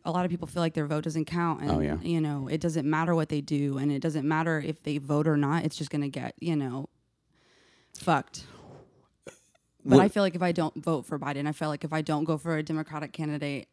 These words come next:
Speaker 1: um, that in five, you know, another five years, I don't, it,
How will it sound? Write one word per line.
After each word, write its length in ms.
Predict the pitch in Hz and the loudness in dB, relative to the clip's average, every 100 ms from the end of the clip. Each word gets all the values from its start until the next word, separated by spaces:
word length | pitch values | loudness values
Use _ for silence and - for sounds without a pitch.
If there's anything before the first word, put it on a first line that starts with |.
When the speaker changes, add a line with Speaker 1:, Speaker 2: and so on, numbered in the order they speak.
| - | -6
Speaker 1:
um, 560 | 156 147 127 139 160 - - _ _ _ _ - - _ - | -2 -2 -4 -6 -8 -10 -20 _ _ _ _ -20 -20 _ -2
that 240 | 185 170 | 0 0
in 160 | 196 208 | 2 2
five, 340 | - 165 165 - _ _ _ _ | 2 -2 -2 -6 _ _ _ _
you 140 | 208 214 | -2 0
know, 200 | 165 190 | 0 0
another 320 | 202 214 208 | 0 0 -2
five 300 | - 196 175 | -2 -2 0
years, 300 | 202 254 175 - _ _ - | 2 2 0 -4 _ _ -8
I 160 | 185 185 170 160 202 | -4 -4 -4 -8 -6
don't, 100 | |
it, 100 | 185 | -6